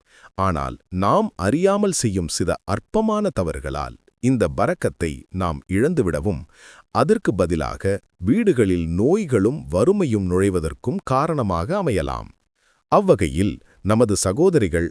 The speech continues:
சமையலறையில் சாதாரணமாக செய்யக்கூடிய, ஆனால் மிகவும் பாரதூரமான நான்கு தவறுகளை பற்றி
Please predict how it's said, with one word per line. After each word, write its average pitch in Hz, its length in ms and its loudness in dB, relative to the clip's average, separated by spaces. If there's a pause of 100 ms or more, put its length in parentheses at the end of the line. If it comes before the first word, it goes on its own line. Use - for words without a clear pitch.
(180)
சமையலறையில் 123 720 2
சாதாரணமாக 156 1000 0
செய்யக்கூடிய, 82 800 -2 (400)
ஆனால் 92 420 -2 (100)
மிகவும் 185 640 2
பாரதூரமான 160 880 0
நான்கு 101 680 -2
தவறுகளை 113 560 0
பற்றி 87 340 -2